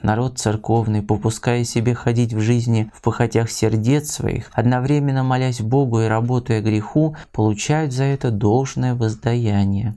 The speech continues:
Бог – их не слышит, а дьявол,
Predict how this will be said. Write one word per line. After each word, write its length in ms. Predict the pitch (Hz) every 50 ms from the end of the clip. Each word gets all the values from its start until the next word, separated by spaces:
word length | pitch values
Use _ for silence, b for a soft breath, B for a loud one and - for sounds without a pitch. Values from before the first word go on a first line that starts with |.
| - - -
Бог – 420 | 110 104 110 113 117 - - - _ _ - -
их 220 | - 120 - - -
не 120 | 120 123
слышит, 680 | 123 - - 135 139 147 143 - - - 120 - B B B B B B
а 140 | - 127 131
дьявол, 640 | 135 143 156 170 175 175 151 113 104 104 104 110